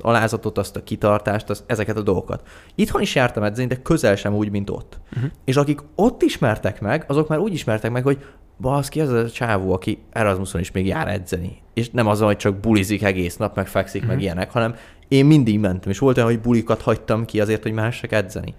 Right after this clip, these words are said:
Speaker 2: Mhm.
Speaker 1: És ez például egy nagyon olyan dolog volt, amivel újra alkottam magamat.
Speaker 2: És amikor visszaérkeztél a megszokott állandóságba ide, akkor ez abba maradt?
Speaker 1: Ez abba maradt, olyan szem-, félig maradt abba, olyan szempontból, hogy úgy edzeni nem jártam el, tehát
Speaker 2: Mhm.
Speaker 1: bunyózni nem jártam el.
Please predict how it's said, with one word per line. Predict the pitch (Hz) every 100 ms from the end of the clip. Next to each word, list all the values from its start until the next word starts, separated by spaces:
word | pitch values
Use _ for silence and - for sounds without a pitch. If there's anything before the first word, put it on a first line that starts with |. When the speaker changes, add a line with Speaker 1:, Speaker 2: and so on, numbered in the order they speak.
| -
Speaker 2:
Mhm. | 113 135 -
Speaker 1:
És | -
ez | 117 120
például | - 127 127
egy | 131
nagyon | 135 156 117 101
olyan | 104 95
dolog | 92 92
volt, | 98 113
amivel | 110 104
újra | 107 98 87
alkottam | 87 - 90 90 87
magamat. | 82 85 90 - - -
Speaker 2:
És | - 131
amikor | 131 151
visszaérkeztél | 139 131 117 113 117 - 120 113
a |
megszokott | 123 120 123 120 110
állandóságba | 117 120 123 131 127 139 120 120
ide, | 160
akkor | 147 - 143 -
ez | 139 - - -
abba | 131 113
maradt? | 107 113 - - - - - -
Speaker 1:
Ez | - -
abba | - 185
maradt, | 208 113 127 - -
olyan | 185 131
szem-, | - 123 -
félig | - - 185 120 98
maradt | 92 95 -
abba, | 90 101
olyan | 151
szempontból, | 123 120 117 107
hogy | 95 - - - 143
úgy | 139
edzeni | 107 110 131 123
nem | 107 98
jártam | 95 92 - 104
el, | 120 127
tehát | 104
Speaker 2:
Mhm. | 98 110
Speaker 1:
bunyózni | 107 101 98
nem | 87 85
jártam | 90 98 123 131
el. | 170